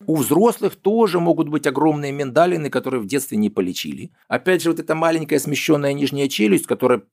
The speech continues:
тоже, опять же, из-за аденоидов. Там специальные капы применяются, выдвигающие вперёд нижнюю челюсть. Хирургия может быть. То есть нет одной причины храпа и апноэ. И у одного человека может быть их несколько. Смещённая назад нижняя челюсть, п-,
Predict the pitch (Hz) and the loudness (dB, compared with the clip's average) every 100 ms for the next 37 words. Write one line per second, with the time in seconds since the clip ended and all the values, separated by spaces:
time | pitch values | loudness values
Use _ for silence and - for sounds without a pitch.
0 | _ _ _ 185 135 113 107 117 85 98 | _ _ _ 2 4 0 2 0 0 -6
1 | 85 98 90 107 98 82 78 78 160 175 | 0 0 2 0 2 0 -2 -2 -2 -2
2 | - 135 160 160 139 127 117 113 120 127 | -6 -6 -2 0 -2 -2 -2 -2 -6 -6
3 | 120 120 117 113 - 107 107 110 113 104 | -8 -4 -2 -2 -2 -4 -2 4 4 2
4 | - 98 104 104 - 98 98 95 - 90 | -2 -4 0 0 0 -4 -4 -6 -4 -4
5 | 92 - _ _ _ - 220 226 156 156 | -4 -8 _ _ _ -2 -2 0 -4 -2
6 | 160 139 135 123 123 110 107 - - - | 2 2 2 -2 -2 -2 -4 -6 -6 0
7 | 165 - 131 185 208 147 120 156 - 127 | 0 -2 0 0 0 -4 -2 -6 -4 -8
8 | 104 139 117 95 82 _ _ - 101 64 | -6 -4 -2 -4 -6 _ _ -4 -2 -2
9 | - 190 - _ 135 113 - 104 113 156 | -2 -2 -4 _ 2 2 -2 -4 -2 -4
10 | 175 - _ _ _ 156 160 - 175 170 | -6 -12 _ _ _ -2 -2 4 4 4
11 | 151 175 185 160 170 208 156 151 135 143 | 2 2 2 2 0 2 0 -4 -4 -6
12 | 143 - 123 120 - 90 82 - - _ | -6 -4 0 0 0 -10 -10 -14 -18 _
13 | _ _ - 127 - 175 151 143 139 - | _ _ -6 -4 0 2 2 2 0 0
14 | 120 104 101 196 220 220 208 - - | -4 -2 -2 0 0 0 -6 -10 -14